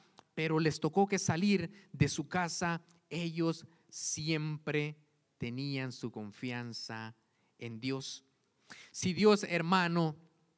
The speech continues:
a usted lo tiene en esta casa, si Dios a usted, hermano, lo ha sacado de un mundo de oscuridad,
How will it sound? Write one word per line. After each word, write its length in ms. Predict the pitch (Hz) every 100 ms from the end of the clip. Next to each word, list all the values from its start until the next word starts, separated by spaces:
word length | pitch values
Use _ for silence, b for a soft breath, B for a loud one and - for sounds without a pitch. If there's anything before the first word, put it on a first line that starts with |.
| _ -
a 80 | 147
usted 320 | 151 147 170
lo 100 | 165
tiene 280 | 156 165 160
en 80 | 160
esta 240 | 160 151
casa, 540 | - 160 151 - 139 147 _ _ b b
si 240 | b - 151
Dios 440 | 156 160 165 160
a 100 | -
usted, 520 | 143 139 - 160 160 143
hermano, 480 | 139 143 151 151
lo 180 | 131 135
ha 60 | 143
sacado 800 | - 143 - 156 147 143 143 143 b b
de 140 | - 131
un 340 | 139 143 139
mundo 560 | 156 160 147 139 135 135
de 140 | 131 127
oscuridad, 800 | 117 - 131 120 123 147 139